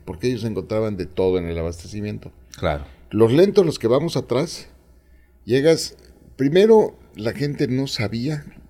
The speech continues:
Speaker 1: primero ya conocíamos los eventos anteriores, que
Speaker 2: Sí,
Speaker 1: fueron
Speaker 2: claro.
Speaker 1: unos excelentes eventos.
Speaker 2: Sí, cómo no.
Speaker 1: Bien organizados, llegabas a la, a los puestos de abastecimiento, había de todo, el agua,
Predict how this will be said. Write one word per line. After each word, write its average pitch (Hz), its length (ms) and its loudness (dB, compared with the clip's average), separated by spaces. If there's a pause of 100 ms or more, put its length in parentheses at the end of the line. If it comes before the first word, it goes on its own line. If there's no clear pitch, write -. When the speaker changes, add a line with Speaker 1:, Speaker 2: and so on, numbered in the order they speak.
(140)
Speaker 1:
primero 208 320 2
ya 185 140 2
conocíamos 107 680 2
los 85 160 -6
eventos 85 360 0
anteriores, 73 580 -10
que 117 120 -10
Speaker 2:
Sí, 98 40 -12
Speaker 1:
fueron 120 180 2
Speaker 2:
claro. 123 160 0
Speaker 1:
unos - 120 -6
excelentes 90 680 -2
eventos. 69 500 -10
Speaker 2:
Sí, 107 120 -6
cómo 87 180 -8
no. 85 120 -10
Speaker 1:
Bien 104 260 0
organizados, 92 800 -2 (500)
llegabas 104 480 0
a 95 60 -2
la, 73 640 -6
a 80 120 -12
los 80 220 -12
puestos 98 420 -6
de 85 60 -4
abastecimiento, 85 800 -6
había 95 240 -2
de 80 140 -6
todo, 90 520 -2
el 82 160 -6
agua, 90 360 -4